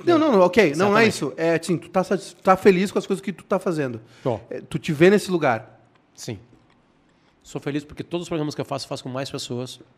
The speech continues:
Speaker 2: Eu gosto de trabalhar com essas pessoas. Óbvio que eu tenho rusgas, óbvio que eu não concordo cem por cento, óbvio que tem pessoas que vão na minha casa, outras não. E não é porque eu odeio, não. Mas assim,
Speaker 1: Porque isso é normal.
Speaker 2: Exatamente. Então, eu tenho,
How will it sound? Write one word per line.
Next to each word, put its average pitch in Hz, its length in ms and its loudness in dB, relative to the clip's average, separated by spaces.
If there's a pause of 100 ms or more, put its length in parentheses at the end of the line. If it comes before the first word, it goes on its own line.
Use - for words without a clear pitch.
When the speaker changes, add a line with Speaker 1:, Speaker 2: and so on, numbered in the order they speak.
(180)
Speaker 2:
Eu 131 80 -8
gosto 131 360 -2
de - 60 -20
trabalhar 123 240 -8
com - 60 -14
essas 113 160 -16
pessoas. 113 440 -12 (440)
Óbvio 151 180 -6
que - 40 -12
eu 127 40 -8
tenho 117 140 -12
rusgas, 117 460 -8
óbvio 123 160 -8
que 131 80 -12
eu - 20 -10
não 120 60 -10
concordo 113 300 -12
cem 120 100 -12
por - 100 -20
cento, 127 240 -8 (280)
óbvio 139 200 0
que - 60 -20
tem 147 80 -6
pessoas 123 240 -12
que - 80 -18
vão 127 80 -6
na 123 40 -8
minha 113 120 -10
casa, 120 200 -6
outras 107 200 -12
não. 139 320 -2 (500)
E 175 60 -8
não 156 120 0
é - 20 0
porque 160 140 -12
eu 131 60 0
odeio, 127 380 0
não. 117 240 -6 (540)
Mas 120 180 -10
assim, 131 140 -10
Speaker 1:
Porque - 320 -10
isso - 120 -4
é 165 40 0
normal. 143 760 -2
Speaker 2:
Exatamente. 135 500 -10 (400)
Então, 170 400 -6 (140)
eu 156 100 -6
tenho, 190 680 -8